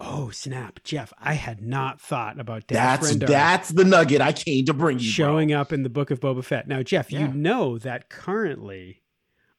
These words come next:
Speaker 1: I don't believe Dash Rendar is canon.
Speaker 2: No.
Speaker 1: Right. And as we know, they basically disavowed themselves of everything, but said, "We can take whatever we want from ca-,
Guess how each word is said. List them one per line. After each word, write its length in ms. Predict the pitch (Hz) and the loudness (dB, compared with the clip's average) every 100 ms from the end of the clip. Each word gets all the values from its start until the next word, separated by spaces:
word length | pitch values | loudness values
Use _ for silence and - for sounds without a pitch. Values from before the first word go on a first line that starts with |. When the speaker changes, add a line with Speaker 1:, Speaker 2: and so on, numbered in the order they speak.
| _ | _
Speaker 1:
I 280 | - 214 233 - | -6 -4 -4 -4
don't 440 | 151 262 277 - _ - | -2 0 -2 -6 _ -4
believe 800 | 156 143 156 226 113 98 104 131 | -2 0 -2 -2 -4 -8 -14 -6
Dash 320 | 135 135 - | -4 -4 -4
Rendar 680 | 139 156 165 127 107 104 107 - - | -6 -4 -4 -6 -8 -10 -12 -14 -12
is 180 | 131 - | -12 -12
canon. 760 | - 143 170 147 110 101 104 120 _ | -12 -8 -6 -6 -10 -12 -16 -18 _
Speaker 2:
No. 420 | 85 82 147 226 - - | -18 -14 -12 -12 -14 -6
Speaker 1:
Right. 160 | 151 151 | -4 0
And 100 | 220 | 0
as 140 | 226 | 0
we 100 | 196 | 0
know, 200 | 185 139 | 0 0
they 80 | 127 | -2
basically 380 | 135 208 160 156 | -4 -4 -4 -6
disavowed 480 | 123 156 139 143 135 | -6 -6 -4 -6 -6
themselves 400 | 123 - 127 113 | -8 -8 -10 -8
of 60 | 131 | -8
everything, 380 | 139 139 127 | -8 -6 -6
but 260 | 120 180 - | -4 -4 -4
said, 300 | - 131 120 | -10 -8 -8
"We 140 | 117 143 | -8 -8
can 160 | 143 | -8
take 240 | 131 135 123 | -8 -8 -8
whatever 260 | 123 123 | -8 -8
we 140 | 120 123 | -8 -8
want 240 | 120 113 | -8 -10
from 240 | - 220 277 | -4 -2 -2
ca-, 180 | - | -6